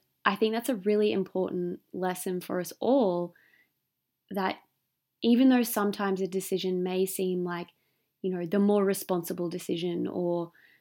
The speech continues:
the one that, you know, might get you further ahead or the on paper best decision,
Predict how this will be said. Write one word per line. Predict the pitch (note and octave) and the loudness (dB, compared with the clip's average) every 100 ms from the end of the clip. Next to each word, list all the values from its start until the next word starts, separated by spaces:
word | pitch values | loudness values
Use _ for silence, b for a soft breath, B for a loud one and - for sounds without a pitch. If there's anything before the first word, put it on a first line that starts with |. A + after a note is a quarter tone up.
| b | b
the | G3+ | 0
one | G3 G#3 G#3 G3+ | 4 4 4 2
that, | G3 F#3+ | 2 0
you | G3+ | 0
know, | F3+ F3+ F3+ - | 0 0 -2 -2
might | G3+ G#3+ B3+ B3+ A#3+ B3 | 0 2 4 4 0 0
get | A#3 | 0
you | A3+ | 0
further | A3+ G#3+ G3+ G#3 | -2 -2 0 0
ahead | F#3+ G3 F#3+ F#3+ | 0 -2 0 0
or | F3 F3 E3+ _ b b b b b b _ - F3+ F#3+ _ _ _ _ | -2 -2 -6 _ b b b b b b _ -12 -12 -12 _ _ _ _
the | G#3 G#3+ G#3 G3 - | -4 0 2 0 2
on | A3 A#3 A#3+ | 6 6 6
paper | - G3+ G#3 G#3 F#3+ | 4 2 2 0 0
best | G3 F#3+ F#3 - | -2 -2 -6 -6
decision, | F#3+ - F3 G3 B3+ E4 | -4 -2 0 0 2 2